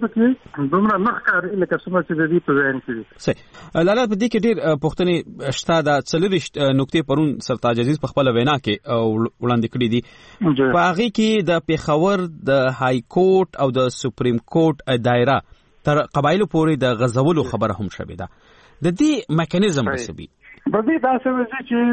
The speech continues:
Speaker 1: د های کورټ او سپریم کورټ، خو تاسو ته پته ده چې دا په ملک کې یو یو اداره ده.
Speaker 2: هم.
Speaker 1: لکه سپریم کورټ، یو سپریم کورټ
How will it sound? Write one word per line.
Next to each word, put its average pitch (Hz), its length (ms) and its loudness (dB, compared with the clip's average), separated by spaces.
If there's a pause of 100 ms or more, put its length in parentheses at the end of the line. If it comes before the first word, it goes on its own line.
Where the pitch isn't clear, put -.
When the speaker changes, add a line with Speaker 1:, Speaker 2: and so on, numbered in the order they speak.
(140)
Speaker 1:
د 202 40 0 (100)
های 170 220 2
کورټ 220 360 -6
او 202 100 2
سپریم 156 340 -2
کورټ، 185 260 0
خو 170 60 -2
تاسو 185 280 -2
ته 180 60 0
پته 185 260 -6
ده 185 140 2
چې 175 180 -12
دا 170 100 2
په 165 140 -4
ملک 170 220 0
کې 165 240 0 (360)
یو 170 180 2
یو 165 200 2 (140)
اداره 127 360 0
ده. 110 140 0 (180)
Speaker 2:
هم. 92 180 -4 (760)
Speaker 1:
لکه 190 240 0
سپریم 196 360 -10
کورټ، 226 300 -2
یو 208 160 4
سپریم 185 360 0
کورټ 185 240 0